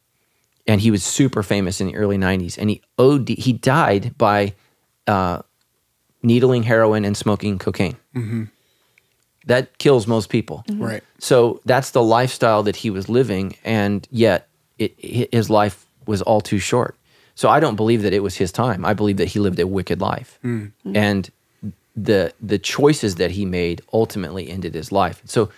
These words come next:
Speaker 1: we, we need to, we need to think about that, that it's not just all fate. Your decisions actually matter. So here's two verses to think about. Um, you know, when people say, you know, "A child dies," well, it was their time. So here's Isaiah thirty-eight twelve.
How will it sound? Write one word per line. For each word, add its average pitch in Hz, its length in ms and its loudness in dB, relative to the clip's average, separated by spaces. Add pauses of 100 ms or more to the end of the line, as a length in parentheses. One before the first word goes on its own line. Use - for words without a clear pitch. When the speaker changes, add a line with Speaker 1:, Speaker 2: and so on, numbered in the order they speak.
(300)
Speaker 1:
we, 123 180 0
we 123 160 0
need 123 180 0
to, 90 200 0 (140)
we 117 140 2
need 131 100 4
to 113 80 4
think 147 240 0
about 95 240 2
that, 85 160 0
that 104 100 0
it's 104 160 -4
not 117 200 0
just 117 200 -6
all 104 140 2
fate. 104 400 -2
Your 107 180 0
decisions 104 600 -2
actually 95 400 -2
matter. 95 440 0 (380)
So 120 300 2 (680)
here's 139 240 4
two 147 160 2
verses 123 360 2
to 101 100 -4
think 101 200 -2
about. 101 440 0
Um, 90 340 0 (440)
you 117 80 2
know, 110 100 4
when 107 160 2
people 110 240 0
say, 104 240 2
you 95 80 -2
know, 95 120 -2
"A - 20 -4
child 98 320 0
dies," 85 280 -4
well, 110 120 2
it 95 80 -4
was 98 120 -4
their 95 160 2
time. 90 360 0
So 95 180 0
here's 117 240 2
Isaiah 104 400 4
thirty-eight 92 380 2
twelve. 92 400 2